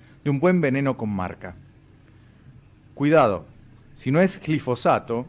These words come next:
será otro, incluso peores, ya que este herbicida no tiene la exclusividad. La agricultura intensiva a cualquier precio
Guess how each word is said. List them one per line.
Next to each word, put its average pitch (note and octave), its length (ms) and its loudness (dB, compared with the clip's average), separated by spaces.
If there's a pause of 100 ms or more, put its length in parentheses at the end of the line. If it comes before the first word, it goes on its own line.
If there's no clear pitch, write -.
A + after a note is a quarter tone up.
(120)
será A2+ 340 -2
otro, B2+ 500 0 (1120)
incluso B2 720 -4
peores, G#2 580 -6 (680)
ya C3+ 160 -2
que C#3+ 140 2
este D3 180 2
herbicida D3+ 640 4
no C3+ 180 2
tiene C3 300 0
la A2+ 100 2
exclusividad. G2 720 -4 (960)
La C3+ 260 4
agricultura E3 500 0
intensiva D#3+ 640 2
a - 80 2
cualquier B2 400 -2
precio D3+ 480 -2